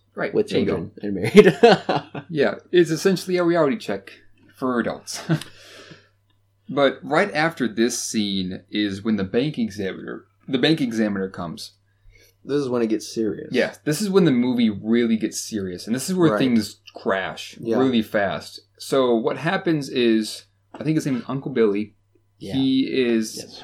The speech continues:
Speaker 1: given eight thousand dollars in cash, and it's to pay off, to pay the bank, and that's a healthy amount of money to pay the bank.
Speaker 2: <laughs>
Speaker 1: Um, and so he, we,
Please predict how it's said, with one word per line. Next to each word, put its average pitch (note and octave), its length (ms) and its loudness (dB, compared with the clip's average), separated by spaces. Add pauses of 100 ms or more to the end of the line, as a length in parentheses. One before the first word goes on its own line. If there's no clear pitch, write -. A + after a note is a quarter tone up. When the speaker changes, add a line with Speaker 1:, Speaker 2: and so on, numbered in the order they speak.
Speaker 1:
given D3+ 400 4
eight C#3+ 320 -4
thousand B2 420 2
dollars A2 340 2
in G2+ 100 -6
cash, - 540 -8
and G#2+ 100 -4
it's G2+ 280 -8 (180)
to - 100 0
pay C3+ 240 4
off, B2 380 0
to - 80 -4
pay C#3 160 4
the C#3+ 80 4
bank, G#2 420 -2 (480)
and G2+ 300 -2
that's G#2 160 -8
a - 40 -10
healthy D3 360 0
amount C#3+ 160 2
of C#3 80 2
money A2 340 0
to F3 380 10
pay D3 120 12
the D3+ 60 10
bank. - 680 2
Speaker 2:
<laughs> - 40 -8
Speaker 1:
Um, A#2 580 4 (140)
and C3+ 160 2
so C#3 340 8
he, F3 400 2
we, D#3+ 300 6